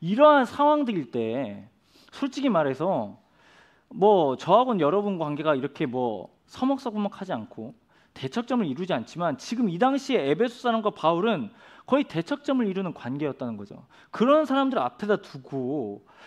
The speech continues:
이 사람들이 듣기 싫어하는 말을 계속한다는 건 그렇게 쉬운 일이 아니다는 거죠. 예, 쉬운 일이 아닙니다. 그럼에도 불구하고 지금 바울이 계속해서 삼 개월 그리고 이 년 동안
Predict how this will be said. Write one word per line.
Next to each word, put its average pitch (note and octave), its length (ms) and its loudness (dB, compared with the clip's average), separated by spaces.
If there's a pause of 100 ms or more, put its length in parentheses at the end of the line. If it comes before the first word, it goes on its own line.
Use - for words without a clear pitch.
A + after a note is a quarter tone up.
(260)
이 G3+ 180 0
사람들이 C#4 540 2
듣기 G#3 320 -2
싫어하는 D#4 580 4
말을 C4+ 260 2
계속한다는 A3 880 -2
건 F#3 340 2 (320)
그렇게 C#4+ 240 0
쉬운 D#4+ 380 -4
일이 G#3 120 -6
아니다는 D#3+ 460 -4
거죠. - 380 -14 (420)
예, G#2 220 -10
쉬운 B3 260 -6
일이 C#3 100 -4
아닙니다. A2 420 -6
그럼에도 C4 440 -2
불구하고 F3 600 0 (300)
지금 A3 300 2
바울이 B2+ 920 0
계속해서 F#3 800 -2 (300)
삼 G#3 320 -2
개월 F3 400 2 (200)
그리고 C#3+ 240 -2
이 C#3 100 -4
년 F#3+ 240 0
동안 D3+ 360 -2